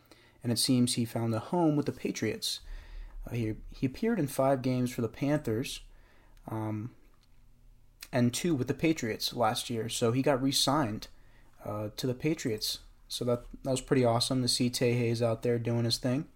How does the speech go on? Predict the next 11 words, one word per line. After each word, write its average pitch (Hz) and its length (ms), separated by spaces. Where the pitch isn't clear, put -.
Um, 113 400
and 131 120
then 127 80
I 123 60
also 120 280
do 117 260
wanna 117 220
briefly 117 640
go 113 280
over 113 320
the 110 320